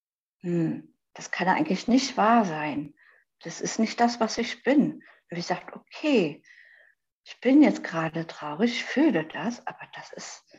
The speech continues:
nur ein Gefühl“, und habe das dann abgegeben. Und dann kam halt noch was irgendwie. Ähm, ich bin mich hier ein bisschen uneinig, äh, also ich wohne halt noch mit meinen beiden Kindern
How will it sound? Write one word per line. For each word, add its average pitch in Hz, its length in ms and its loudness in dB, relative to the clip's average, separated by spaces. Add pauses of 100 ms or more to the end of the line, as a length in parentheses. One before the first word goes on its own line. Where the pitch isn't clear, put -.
(460)
nur 214 120 -2
ein 214 160 2
Gefühl“, 196 880 -2 (100)
und - 100 -14
habe 185 140 -6
das 196 180 -8
dann 175 260 -6
abgegeben. - 880 -6 (1400)
Und 165 120 -6
dann 185 160 4
kam 190 300 0
halt 170 200 2
noch 170 200 -4
was 285 220 0
irgendwie. 277 560 0 (720)
Ähm, 185 680 0 (500)
ich - 120 -20
bin 214 140 6
mich 208 220 4
hier 202 100 4
ein 180 120 2
bisschen 185 380 0
uneinig, 233 840 2
äh, 214 380 2 (640)
also 185 140 -6
ich - 140 -10
wohne 196 160 0
halt 180 180 2
noch 175 160 -6
mit - 260 -6
meinen 165 420 -2
beiden 160 300 -2
Kindern 277 540 4